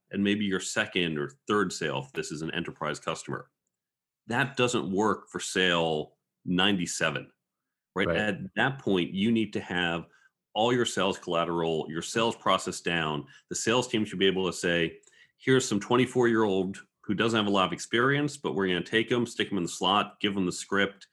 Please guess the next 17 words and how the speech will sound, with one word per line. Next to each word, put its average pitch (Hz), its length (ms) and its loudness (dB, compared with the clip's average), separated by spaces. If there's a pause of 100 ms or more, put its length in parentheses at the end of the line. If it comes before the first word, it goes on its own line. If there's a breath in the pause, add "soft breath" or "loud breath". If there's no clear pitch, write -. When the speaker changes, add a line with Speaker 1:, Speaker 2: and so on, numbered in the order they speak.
(380 soft breath)
Speaker 1:
teach 104 240 0
'em, 90 540 0
you 76 140 -4
know, 69 40 -2
here's 101 240 -2
the - 60 -12
prospecting, 113 800 0
here's 98 220 -2
how 90 60 0
you 85 120 -2
find 104 340 0
them, 95 240 2
here's 90 200 -4
how 85 80 -4
you 85 100 0
answer 85 260 -2
objections. 98 760 -2